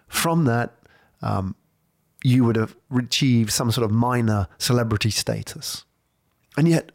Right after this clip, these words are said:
all of that has changed in a matter of five years because along came the platforms and the algorithms changed. And what happened was, is that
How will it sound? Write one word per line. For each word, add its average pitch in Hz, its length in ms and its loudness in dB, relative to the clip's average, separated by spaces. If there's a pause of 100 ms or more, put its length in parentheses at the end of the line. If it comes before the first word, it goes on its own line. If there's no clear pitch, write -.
all 190 180 2
of 202 80 0
that 156 100 0
has 127 120 0
changed 113 680 -4 (480)
in 117 420 0 (120)
a 120 60 -2
matter 113 240 -2
of 104 80 -2
five 110 480 -2
years 104 500 -2 (340)
because 117 420 -2
along 110 300 0
came 101 420 -4 (180)
the 117 80 -2
platforms 113 800 -2
and 107 200 0
the 120 80 0
algorithms 127 560 0
changed. 113 600 -2 (240)
And 143 100 2
what 190 140 0
happened 214 320 -2
was, 160 420 -2
is 113 140 -4
that - 260 -4